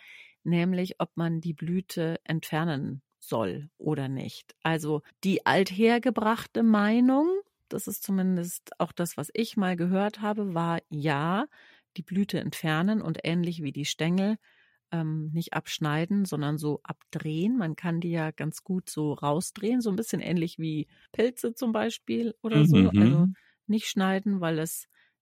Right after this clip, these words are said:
Speaker 1: eine zu große Wunde gibt und ja, da schnell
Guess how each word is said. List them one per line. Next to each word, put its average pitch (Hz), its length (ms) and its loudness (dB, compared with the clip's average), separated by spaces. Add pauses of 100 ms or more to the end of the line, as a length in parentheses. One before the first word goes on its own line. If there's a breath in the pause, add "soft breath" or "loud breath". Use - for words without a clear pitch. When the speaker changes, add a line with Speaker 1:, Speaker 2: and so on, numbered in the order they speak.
(120)
Speaker 1:
eine 170 160 -2
zu - 200 -6
große 180 480 -2
Wunde 233 480 2 (640)
gibt - 460 -4
und 185 640 0
ja, 170 220 -4
da 156 280 -4
schnell 160 440 -6